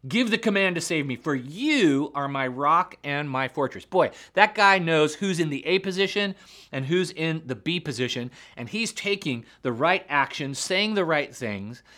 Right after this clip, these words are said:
identifying where his protection is, where his refuge is, right? His rock, his fortress, his refuge. And I love when he says,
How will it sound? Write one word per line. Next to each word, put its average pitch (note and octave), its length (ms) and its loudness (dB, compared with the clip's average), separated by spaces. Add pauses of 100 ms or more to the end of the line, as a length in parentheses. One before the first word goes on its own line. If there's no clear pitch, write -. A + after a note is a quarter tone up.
(140)
identifying C3 1040 0 (520)
where E3+ 220 4
his F3 160 -2
protection E3 540 -4
is, D#3+ 260 -4
where D3 220 -2
his D#3+ 200 -6
refuge C#3+ 600 -4
is, D#3 420 -6 (960)
right? D3+ 160 -18 (480)
His G#2+ 180 -8
rock, C#3+ 460 6
his A2 180 -10
fortress, D#3+ 640 -2
his G2 220 -14
refuge. D#3 600 -2 (180)
And C#3+ 100 -6
I C3+ 60 0
love F3 420 4 (180)
when D3 300 0
he D3+ 200 -6
says, A#2 520 -2